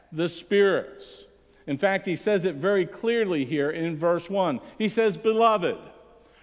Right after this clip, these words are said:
referring to the believers of God,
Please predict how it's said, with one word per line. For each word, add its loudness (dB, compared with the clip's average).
referring 2
to -2
the 4
believers 0
of -2
God, 2